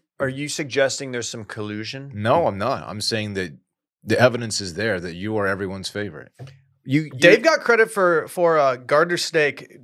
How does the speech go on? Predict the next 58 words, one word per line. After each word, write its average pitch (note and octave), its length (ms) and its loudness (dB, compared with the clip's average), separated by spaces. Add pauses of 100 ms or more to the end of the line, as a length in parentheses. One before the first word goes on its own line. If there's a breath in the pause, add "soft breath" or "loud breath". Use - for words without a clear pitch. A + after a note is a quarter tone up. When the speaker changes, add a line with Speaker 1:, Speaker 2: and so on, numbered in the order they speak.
(320)
Speaker 3:
Dave, D3 440 2
when C#3 160 -4
I C#3+ 220 4
was F3 140 2
the D3+ 80 -6
first D3+ 260 -2
person D3 200 -2
to C3+ 60 2
ever C#3 140 0
do C#3+ 100 -4
a C3+ 60 -6
Gardner B2 340 -2
Snake E3+ 340 -2
voice, F3 300 2
and D3+ 80 -8
it D3 120 -2
killed E3 280 -4
me D#3 80 -4
inside B2 340 0
a G#2 40 -4
little F#2 180 -8
bit F#2 220 -4
'cause - 120 -4
I C#3 40 4
was C3+ 100 0
basing C#3+ 380 -2
that E3+ 160 4
off C#3+ 160 2
of - 80 -4
one C#3 80 2
of C3+ 60 -2
Speaker 2:
Oh. - 20 -4
Speaker 3:
my B2 100 0
buddies. B2 540 -6 (360 loud breath)
Speaker 2:
But C#3+ 260 6
he B2+ 160 2
Speaker 3:
And F3 100 8
then F#3+ 160 6
Dave, F3 400 4
Dave F#3 240 6
started G#3+ 260 6
doing F#3 240 4
it D3 140 0
better D#3+ 340 6
and D3+ 180 -2
got D#3+ 240 4
the, D#3+ 80 -6
got D#3+ 240 2
total G3 380 4
credit. F3+ 320 4
And C3 80 0
I C#3 60 4
was C#3+ 100 2
like, B2+ 160 2
"Fuck." - 640 -4
Speaker 2:
he D#3+ 180 2
misidentified, D3 1120 2
uh, G#2 340 -4